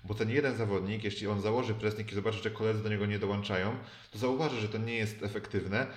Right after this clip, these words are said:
i dopasuje się do kolegów. Tak najczęściej bywa. Znacznie też tak jest, że zawodnik się wtedy frustruje.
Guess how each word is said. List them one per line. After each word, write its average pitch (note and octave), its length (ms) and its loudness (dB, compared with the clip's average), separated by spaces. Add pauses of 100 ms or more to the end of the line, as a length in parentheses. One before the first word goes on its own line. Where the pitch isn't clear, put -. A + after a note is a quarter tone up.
(200)
i B2 60 -2
dopasuje B2+ 380 0
się A2+ 120 -4
do B2+ 80 -6
kolegów. G2+ 680 0 (340)
Tak G#2+ 140 -2
najczęściej A#2 400 0
bywa. F2+ 360 0 (240)
Znacznie G2+ 360 -2
też G#2+ 180 -2
tak G2+ 180 -4
jest, G#2+ 220 2
że G2+ 140 0
zawodnik G#2 320 0
się G#2+ 100 -6
wtedy G#2 200 -2
frustruje. B2 600 0